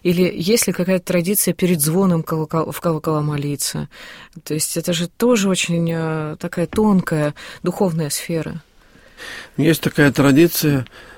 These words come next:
Speaker 2: э, перед отливкой колокола служить молебен. И во время отливки читать Евангелие.
Speaker 1: О, вот.
Speaker 2: Вот, и вот когда мы отливали колокол, э, в Саво-Сторожевский монастырь,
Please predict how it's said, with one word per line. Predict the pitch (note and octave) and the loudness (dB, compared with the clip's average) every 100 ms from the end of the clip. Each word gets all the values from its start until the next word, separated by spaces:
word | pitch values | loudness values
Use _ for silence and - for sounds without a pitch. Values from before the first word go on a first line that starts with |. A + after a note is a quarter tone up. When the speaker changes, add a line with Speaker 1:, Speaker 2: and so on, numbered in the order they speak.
| - - | -20 -6
Speaker 2:
э, | - A2 | -2 0
перед | B2+ B2 A#2+ G#2+ C3+ - | 4 4 4 2 -6 -2
отливкой | A#2+ - C3 A#2+ - A2 G2+ G2 | -2 2 4 4 2 0 0 0
колокола | - D#3+ D#3 - C#3 A#2+ | 2 4 4 2 0 0
служить | - A#2+ C3 C3 | 0 2 2 4
молебен. | A#2 G#2 G#2+ F#2+ G2 F2+ _ - - - - | 4 4 4 2 0 -4 _ -20 -20 -20 -2
И | A2+ | 4
во | A#2 | 6
время | A#2 A#2+ A2+ | 6 6 6
отливки | A2+ C#3 D3+ - A2+ | 4 2 0 0 -6
читать | - - A#2+ | -4 0 2
Евангелие. | A#2 G#2+ G#2 G2+ F2+ - | 4 4 2 2 -2 -2
Speaker 1:
О, | E3+ D3+ D3+ - - - - - - - | -2 -4 -8 -12 -20 -20 -20 -20 -14 -6
вот. | D3+ D3 - - - | -2 -2 -4 -10 -14
Speaker 2:
Вот, | E3 D#3+ A2 G#2 - | -16 -6 -2 -2 -2
и | |
вот | G2 | -2
когда | - B2 B2 B2+ | 2 4 6 6
мы | A#2+ | 6
отливали | A#2 C3 B2 B2 A2+ G2+ _ - - - - - - - - | 4 4 6 6 4 2 _ -20 -20 -20 -20 -20 -10 -8 0
колокол, | B2+ C3 A#2 - A#2 A2 | 6 6 6 4 4 6
э, | G#2+ G#2 G2+ F#2 | 4 4 2 0
в | - - | -6 -12
Саво-Сторожевский | A2 C3 A#2+ A2+ B2+ A#2+ A2 A2 - G#2+ | -2 2 4 4 2 2 4 0 0 -2
монастырь, | G#2 A2 B2+ F#3 F3+ | 0 0 2 2 2